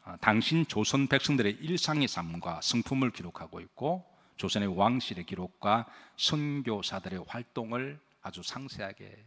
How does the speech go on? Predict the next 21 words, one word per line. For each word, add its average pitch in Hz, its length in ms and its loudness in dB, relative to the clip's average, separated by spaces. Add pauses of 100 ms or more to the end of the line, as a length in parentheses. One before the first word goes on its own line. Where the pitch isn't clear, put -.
(200)
담고 - 320 -12
있습니다. - 200 -20
귀중한 101 440 -4 (280)
역사의 92 480 -8
사료가 85 360 -10
됩니다. - 360 -18 (1500)
그녀는 175 360 10
천구백이십일 131 680 4
년 104 160 4
향년 117 380 6
칠십 - 300 0
살이 95 220 0
되었을 87 340 -8
때 92 160 -8
하늘의 98 320 -2
부르심을 87 840 -4
받고 104 680 -4
하나님 92 460 -8
품에 92 540 -8
안기게 82 340 -10
됩니다. - 460 -16